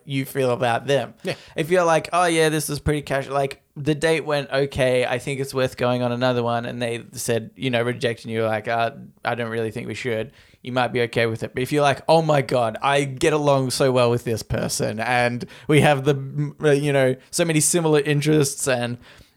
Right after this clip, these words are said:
Speaker 1: this person is going to be the father or mother of my child," <laughs> you know,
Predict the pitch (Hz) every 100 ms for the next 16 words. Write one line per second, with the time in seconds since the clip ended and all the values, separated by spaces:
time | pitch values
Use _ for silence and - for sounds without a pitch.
0 | _ - 139 127 151 151 160 151 147 143
1 | 127 151 147 139 135 139 135 127 127 _
2 | _ _ - 143 139 156 151 143 147 147
3 | 147 147 147 143 147 151 147 123 123 120
4 | - 233 208 180